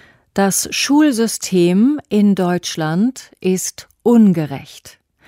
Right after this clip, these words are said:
Das hat die unesco festgestellt.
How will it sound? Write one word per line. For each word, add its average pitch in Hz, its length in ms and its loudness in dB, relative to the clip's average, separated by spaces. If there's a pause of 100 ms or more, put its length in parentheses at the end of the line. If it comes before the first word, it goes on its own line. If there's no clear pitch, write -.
(240)
Das 180 460 0
hat 175 520 -6
die 180 280 -2 (100)
unesco 185 960 2
festgestellt. - 1160 -8